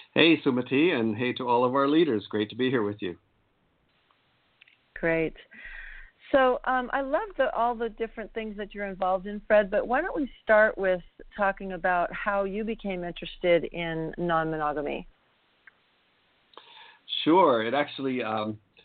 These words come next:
Speaker 1: it's kind of a funny story. It was back when I was, uh, eighteen, nineteen years old. I was hanging around with a wonderful group of people that were, I just had a, a great time, great connection with them. And there was, like, five different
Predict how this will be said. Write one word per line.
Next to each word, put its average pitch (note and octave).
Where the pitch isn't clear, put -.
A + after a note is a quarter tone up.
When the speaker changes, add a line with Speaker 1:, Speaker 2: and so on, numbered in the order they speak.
Speaker 1:
it's -
kind D3
of C3
a B2+
funny C3
story. B2+
It A2+
was G#2+
back B2
when A#2+
I A#2
was, A#2+
uh, G#2
eighteen, C3+
nineteen C3
years A2
old. A2
I A2+
was A#2
hanging F3
around C#3+
with C3+
a C3+
wonderful C#3+
group C3
of A2+
people C#3+
that A2
were, G#2+
I -
just E3+
had D#3
a, A2+
a G#2+
great B2
time, B2
great B2
connection B2+
with A2+
them. A2+
And C3
there B2+
was, C3+
like, B2+
five E3
different C#3+